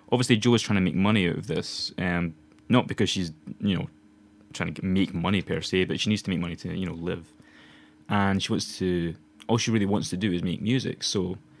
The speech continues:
you know, for that to work out, she either has to have an extremely nice benefactor or she has to make money from her music. Um, and it's 'cause I, I keep going on about Creative Commons. It's all very well for me and Scott to sit here and talk about how great Creative Commons is, but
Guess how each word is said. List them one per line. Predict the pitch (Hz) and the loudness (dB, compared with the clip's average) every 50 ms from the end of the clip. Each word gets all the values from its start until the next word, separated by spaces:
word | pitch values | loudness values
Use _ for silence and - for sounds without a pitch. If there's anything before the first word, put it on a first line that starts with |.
| - - - - _ _ _ - - - - - _ _ _ _ - | -20 -20 -20 -20 _ _ _ -20 -20 -20 -20 -20 _ _ _ _ -2
you | 113 | 0
know, | 113 101 85 | 0 0 0
for | - - 110 | -2 0 0
that | 113 107 | 0 0
to | - 107 | 0 0
work | 101 98 - - 110 | 0 0 0 0 0
out, | 104 92 87 80 - | 0 2 0 0 -2
she | - 101 | -2 -2
either | 95 90 | -2 -2
has | 87 92 - | -2 -4 -8
to | - | -6
have | - 90 87 85 80 - - - - - - _ _ - - - | -6 -4 -4 -4 -6 -10 -18 -18 -20 -20 -20 _ _ -14 -8 -6
an | 87 92 - - - - - - | -4 -4 -4 -6 -8 -14 -14 -10
extremely | - - - - 110 107 92 | -8 -6 -2 0 2 2 2
nice | 95 90 - | 2 0 -2
benefactor | - - 87 95 120 113 - 87 85 78 - - 92 85 85 | -2 -2 0 0 0 -2 -2 -4 -4 -4 -4 -4 -4 -4 -2
or | 82 87 90 85 87 | -2 -4 -4 -4 -4
she | - - 90 | -6 -6 -8
has | 87 - | -8 -6
to | - | -4
make | 92 95 95 | -2 -2 -2
money | 92 90 87 | -2 -2 -4
from | 87 - - - 127 | -6 -6 -4 -4 -2
her | 113 | -2
music. | 92 - - 76 - - - - - - - - - - - - _ _ _ _ _ - | -4 -4 -6 -8 -10 -12 -14 -18 -20 -20 -20 -20 -20 -20 -20 -20 _ _ _ _ _ -2
Um, | 101 101 101 98 98 98 95 95 95 95 90 85 - - - _ _ - | 0 2 2 2 2 2 2 2 2 0 0 -2 -4 -6 -10 _ _ -2
and | - 104 | 0 0
it's | 104 - | 0 0
'cause | - 113 104 | 0 -2 0
I, | 101 113 127 - - | 2 2 4 4 4
I | 127 | 4
keep | 135 - 135 | 4 2 2
going | 101 107 95 90 95 | 2 2 0 2 2
on | 110 | 0
about | 117 107 85 - | 0 -2 -2 -4
Creative | - 92 87 - | -4 -6 -6 -4
Commons. | - - 92 95 95 | -2 0 0 0 0
It's | 98 - | 0 2
all | 131 135 | 2 4
very | 127 131 127 120 | 4 4 4 4
well | 110 110 107 110 110 | 4 4 2 2 0
for | - 110 | 0 -2
me | 104 101 95 | -2 0 0
and | 92 - | -2 -2
Scott | - - - 87 | -2 -2 -2 -2
to | - 98 | -2 -2
sit | - - 117 - - | -2 -2 -2 -4 -4
here | - 90 90 | -4 -4 -4
and | 82 80 | -4 -2
talk | - 92 87 | -2 -4 -2
about | 95 - 90 | -4 -6 -6
how | 92 | -4
great | 82 90 98 87 - | -4 -2 -2 -2 -2
Creative | - 92 87 - - | -2 -4 -4 -6 -6
Commons | - - 101 87 82 85 | -8 -6 -4 -4 -2 -2
is, | 101 104 95 90 85 | -2 -2 -2 -2 -4
but | - 92 87 | -4 -4 -4